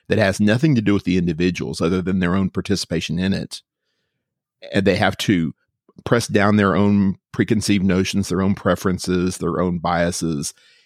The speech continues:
and pursue something bigger than themselves. And it's not a natural thing. It's not an easy thing. They don't get it right on day one or year one. But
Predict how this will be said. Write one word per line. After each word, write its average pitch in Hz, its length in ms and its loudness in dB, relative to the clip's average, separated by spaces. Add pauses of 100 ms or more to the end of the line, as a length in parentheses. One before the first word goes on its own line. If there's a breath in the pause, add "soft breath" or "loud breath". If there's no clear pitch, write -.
(140)
and 107 160 0
pursue 104 380 2
something 107 360 0
bigger 92 280 0
than 90 160 -2
themselves. 85 580 -2 (320)
And 98 160 2
it's 92 160 0
not 110 540 2 (140)
a 98 80 2
natural 92 520 0
thing. 98 480 -4
It's - 220 -4
not 92 240 0
an 87 180 -2
easy 95 540 -2
thing. 92 400 -4 (580)
They 98 140 0
don't 104 160 2
get 101 160 2
it 95 140 2
right 87 180 2
on 90 160 0
day 85 200 0
one 82 320 0
or 90 180 0
year 95 340 -2
one. 85 440 -10 (920)
But 95 520 -2